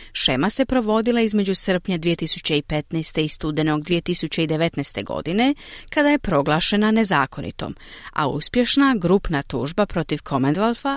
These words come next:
rezultirala je nagodbom od jedan cijeli osam milijardi dolara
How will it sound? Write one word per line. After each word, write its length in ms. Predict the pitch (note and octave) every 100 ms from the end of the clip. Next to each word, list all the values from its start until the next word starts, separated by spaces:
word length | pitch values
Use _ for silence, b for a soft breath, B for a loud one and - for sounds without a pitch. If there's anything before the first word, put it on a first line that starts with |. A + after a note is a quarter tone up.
| -
rezultirala 720 | A3 G#3 G#3 - D3+ F3+ G#3+
je 100 | G#3+
nagodbom 680 | F3+ C#3 B2 G3 - C4 C4 B B B
od 220 | F#3+ E3+
jedan 280 | F3+ A3+ B3+
cijeli 360 | - B3 A#3+ A#3
osam 380 | A3 G#3+ - G3
milijardi 520 | F3+ E3+ E3+ E3 D3
dolara 500 | C#3+ D#2+ D#3 A3 A#3+